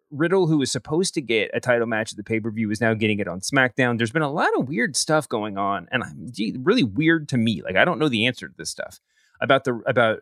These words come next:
uh, Roman Reigns' schedule. 'Cause we, you know, when, when it was announced,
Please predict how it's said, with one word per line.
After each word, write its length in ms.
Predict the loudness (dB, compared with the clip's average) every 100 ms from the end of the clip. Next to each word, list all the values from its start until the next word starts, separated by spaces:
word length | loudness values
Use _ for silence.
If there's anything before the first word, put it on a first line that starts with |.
| _
uh, 260 | -6 -4 -4 -8 -16 -20 -14 -6
Roman 320 | 0 0 2
Reigns' 280 | -2 -2 -6
schedule. 480 | -2 -4 -4 -18 _
'Cause 160 | -2
we, 100 | -2 -6 -8 -18 -4
you 120 | -2
know, 280 | 0 -2 0
when, 220 | 0 2
when 120 | 0
it 80 | 0
was 120 | 0
announced, 680 | 2 4 2 0 -2 -8